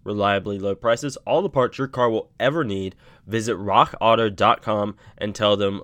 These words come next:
Locked On Hurricanes sent you. And you can find Locked On Hurricanes on Twitter and Instagram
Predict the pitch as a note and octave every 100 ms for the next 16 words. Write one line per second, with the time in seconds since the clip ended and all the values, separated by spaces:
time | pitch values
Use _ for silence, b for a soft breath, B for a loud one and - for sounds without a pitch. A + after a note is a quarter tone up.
0 | _ F2 F2+ G2 G2+ G2+ G2 F#2 F#2+ F#2+
1 | - F#2 F2+ - - F#2 E2 E2 B1+ _
2 | _ _ _ C#3 C3+ A2+ A2 A2+ G2 -
3 | A2 G2+ F#2 F#2 G#2 G2 - G2+ F2 G#2
4 | G#2+ A2 A#2 A2 F#2 F2 - B2+ B2 G#2+
5 | G2+ - - G2+ G#2